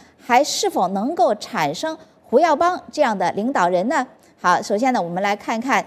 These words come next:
在纽约的，呃，陈破空先生，就是中共呢，对于同样是被迫下台的这胡耀邦和赵紫阳这个两位，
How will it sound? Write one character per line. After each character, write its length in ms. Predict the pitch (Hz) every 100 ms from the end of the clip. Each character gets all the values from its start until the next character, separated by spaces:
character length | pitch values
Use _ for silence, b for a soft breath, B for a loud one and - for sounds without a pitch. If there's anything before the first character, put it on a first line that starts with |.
| B _
在 260 | 233 202 190
纽 260 | 202 170
约 260 | 175 262 330
的， 220 | 269 165 -
呃， 240 | - 143 151
陈 160 | 233 269
破 100 | 277
空 180 | 302 302
先 180 | 294
生， 180 | 302 214 B B
就 100 | -
是 120 | 330 349
中 160 | 381
共 120 | 392
呢， 120 | 339 302
对 180 | 349
于 80 | 302
同 180 | - 262
样 140 | 311
是 80 | 320
被 160 | 330 330
迫 180 | 320 277
下 220 | 349 262
台 240 | - 208
的 100 | 214
这 120 | 208
胡 100 | 214
耀 100 | 262
邦 160 | 262 262
和 80 | 269
赵 200 | 285 240
紫 100 | 214
阳 180 | 185 214
这 120 | 247
个 80 | 208
两 280 | 185 156
位， 160 | 196